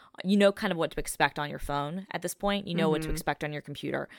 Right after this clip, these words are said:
Speaker 1: You don't really know what to expect on your T V. And so I think that there's a lot of, plenty of people who are like, "Well, why, why do I wanna pay five dollars for this game?"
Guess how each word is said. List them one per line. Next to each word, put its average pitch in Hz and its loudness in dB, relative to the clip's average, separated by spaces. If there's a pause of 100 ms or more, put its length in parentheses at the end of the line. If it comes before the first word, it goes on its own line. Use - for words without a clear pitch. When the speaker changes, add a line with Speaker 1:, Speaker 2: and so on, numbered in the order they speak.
(200)
Speaker 1:
You 180 0
don't 190 6
really 170 2
know 156 0
what 147 0
to 156 -4
expect - -4
on 147 -4
your 143 -6
T - -8
V. 151 -2 (240)
And 175 -2
so 175 8
I 160 6
think 165 -4
that 151 0
there's 147 -2 (240)
a 180 4
lot 175 10
of, - -6
plenty 185 2
of 156 -4
people 175 -2
who 165 0
are 151 0
like, 151 2
"Well, 160 2 (640)
why, 180 8
why 170 4
do 165 -2
I 160 -4
wanna 156 -4
pay 151 -2
five 151 -2
dollars 147 -2
for 147 -12
this 151 -12
game?" 143 -8